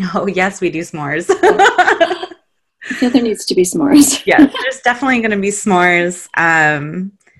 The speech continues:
Speaker 1: we're working on, like, a talent show, though it's been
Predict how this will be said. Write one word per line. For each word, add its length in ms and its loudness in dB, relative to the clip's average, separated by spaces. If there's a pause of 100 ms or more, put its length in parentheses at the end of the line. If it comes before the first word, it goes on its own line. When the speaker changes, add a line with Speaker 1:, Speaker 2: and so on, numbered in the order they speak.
(160)
Speaker 1:
we're 160 0
working 420 0
on, 400 2
like, 160 0
a 80 -6
talent 540 -4
show, 480 0 (400)
though 100 -6
it's 140 -14
been 360 -8